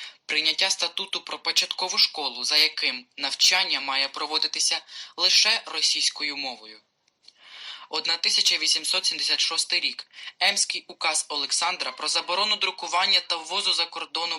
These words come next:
будь-якої україномовної літератури, а також про заборону українських сценічних вистав і друкування українських текстів під нотами, тобто народних пісень. Одна тисяча вісімсот вісімдесят четвертий рік.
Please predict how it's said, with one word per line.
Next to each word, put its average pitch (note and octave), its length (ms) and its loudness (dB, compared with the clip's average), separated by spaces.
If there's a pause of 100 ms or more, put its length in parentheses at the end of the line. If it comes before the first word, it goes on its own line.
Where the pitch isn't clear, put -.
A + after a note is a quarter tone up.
будь-якої F#3+ 540 0
україномовної D3+ 840 -2
літератури, C#3 680 -2 (380)
а D#3+ 80 -4
також E3+ 320 -2
про F#3 160 -4
заборону F3 560 -2
українських F3 600 0
сценічних C#3 500 -2
вистав C#3+ 300 0 (120)
і D3 80 -8
друкування F3+ 640 -2
українських - 640 2
текстів G3+ 560 0
під F#3 200 -6
нотами, B2 460 -6 (460)
тобто G3+ 380 -2
народних D3 520 -2
пісень. A#2+ 480 -2 (1000)
Одна E3 260 -2
тисяча - 380 2
вісімсот D#3+ 500 0
вісімдесят - 300 2
четвертий D#3+ 480 0
рік. - 260 -6